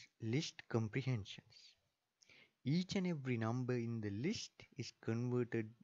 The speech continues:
to an integer with the help of list comprehension.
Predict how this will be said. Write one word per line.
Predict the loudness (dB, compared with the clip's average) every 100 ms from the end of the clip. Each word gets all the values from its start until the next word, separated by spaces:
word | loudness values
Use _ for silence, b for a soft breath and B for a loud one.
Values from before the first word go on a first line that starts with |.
| _ _ _ -8
to | -6 -4
an | -4 -2
integer | 2 2 2 -2 -4 -6 -8 _ _ _ _ _ -2
with | -2 0
the |
help | 2 2 2 2
of | 0 -6 -4
list | -4 -4 -8 -10
comprehension. | -8 -4 -2 -2 -2 -6 -14